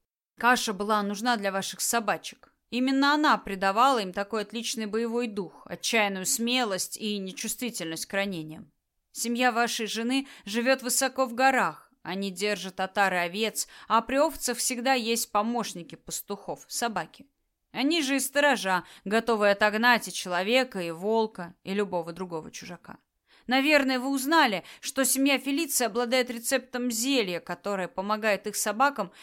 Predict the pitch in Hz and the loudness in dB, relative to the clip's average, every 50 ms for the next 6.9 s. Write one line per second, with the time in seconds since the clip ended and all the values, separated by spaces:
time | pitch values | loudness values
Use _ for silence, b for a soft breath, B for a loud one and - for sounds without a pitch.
0 | B B - 208 240 240 247 247 240 247 262 262 240 - - 220 220 220 208 202 | B B -4 -2 0 2 2 0 0 0 -4 -4 -4 -4 -4 -4 -4 -4 0 0
1 | 240 269 269 - - 226 185 160 156 156 - - - - - - 220 208 - 240 | 0 2 2 0 0 0 0 0 -4 -8 -14 -16 -16 -16 -8 -8 -8 -2 2 4
2 | 226 202 196 - - 180 190 180 202 196 202 202 190 196 240 247 240 233 - - | 4 4 2 0 -6 -10 -8 -6 -2 0 2 2 2 4 4 4 4 2 -2 -6
3 | 180 180 175 165 170 208 202 - 185 175 170 165 175 196 226 240 285 302 294 254 | -8 -8 -8 -6 -6 -8 -6 -6 -8 -8 -6 -6 -4 -2 0 2 2 4 2 2
4 | 208 B B B B B B B - 269 302 302 262 226 - - 214 202 180 196 | 0 B B B B B B B 0 2 2 2 2 -2 0 0 -2 -2 -2 -4
5 | 202 - _ - 185 180 196 202 180 170 175 160 - - 156 147 151 - - 151 | -8 -10 _ -12 -8 -6 -6 -6 -6 -6 -6 -6 -6 -8 -8 -8 -10 -10 -12 -10
6 | 156 160 170 - - 165 - - - 170 151 139 - - - - _ | -10 -10 -10 -10 -6 -4 -4 -4 -4 -4 -6 -8 -8 -14 -20 -20 _